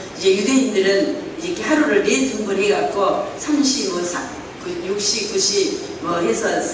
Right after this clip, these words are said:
이때는 사경이라고 합니다. 사경.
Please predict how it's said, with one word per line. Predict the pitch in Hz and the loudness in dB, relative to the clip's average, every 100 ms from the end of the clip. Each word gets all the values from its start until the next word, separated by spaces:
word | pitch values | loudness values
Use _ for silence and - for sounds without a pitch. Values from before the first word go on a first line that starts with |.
| - - | -6 -8
이때는 | 175 - 247 381 392 - | -6 -2 2 4 2 -2
사경이라고 | - - 359 294 269 202 - 160 | -6 0 4 4 4 2 2 0
합니다. | 185 185 175 151 | 0 -2 -2 -4
사경. | - 214 190 156 - - | 0 0 0 -2 -4 -8